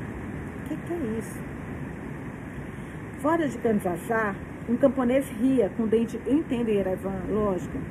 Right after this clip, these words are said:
Apesar de, de também, Yerevan me lembra um pouco, talvez,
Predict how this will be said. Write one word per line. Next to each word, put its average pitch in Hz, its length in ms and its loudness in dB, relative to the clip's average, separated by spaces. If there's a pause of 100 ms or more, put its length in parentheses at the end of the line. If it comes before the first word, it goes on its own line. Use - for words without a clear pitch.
(180)
Apesar 214 380 0
de, 208 120 -2 (200)
de 214 80 0
também, 240 440 0 (280)
Yerevan 262 360 4
me 277 100 8
lembra 269 240 4
um 254 40 4
pouco, 254 320 0
talvez, 254 560 2